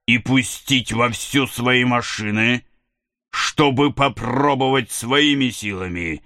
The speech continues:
сдвинуть судно?» «К чему,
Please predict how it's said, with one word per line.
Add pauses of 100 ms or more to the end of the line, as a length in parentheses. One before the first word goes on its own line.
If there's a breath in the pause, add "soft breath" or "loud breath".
(320)
сдвинуть
судно?» (1120)
«К
чему,